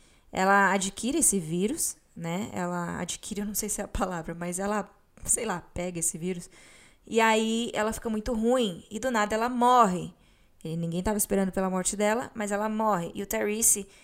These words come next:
fica muito mal com a morte dela, fica muito mal mesmo, porque, mano,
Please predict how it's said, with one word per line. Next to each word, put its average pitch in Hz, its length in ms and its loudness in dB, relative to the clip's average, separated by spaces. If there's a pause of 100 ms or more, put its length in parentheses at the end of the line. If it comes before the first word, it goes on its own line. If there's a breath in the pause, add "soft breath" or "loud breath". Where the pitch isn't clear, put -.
(140)
fica - 260 -4
muito 233 640 2
mal 180 220 2
com 202 100 -6
a 190 40 0
morte 180 360 -2
dela, 170 300 -2
fica - 180 -10
muito 220 400 2
mal 247 180 0
mesmo, 247 760 4
porque, 208 340 -4
mano, 202 360 0